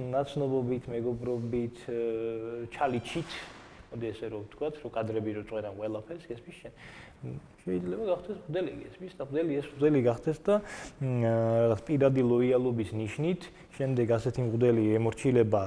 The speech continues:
იმას, ვინც, ესე ვთქვათ, მოუგვარა, აი, წმინდა ქურდულად რომ ვთქვათ, გესმის?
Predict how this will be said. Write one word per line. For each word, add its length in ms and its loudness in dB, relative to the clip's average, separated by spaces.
იმას, 400 2
ვინც, 320 -2
ესე 240 -8
ვთქვათ, 280 -2
მოუგვარა, 720 2
აი, 180 -4
წმინდა 320 -6
ქურდულად 500 -6
რომ 180 -8
ვთქვათ, 360 -8
გესმის? 460 -8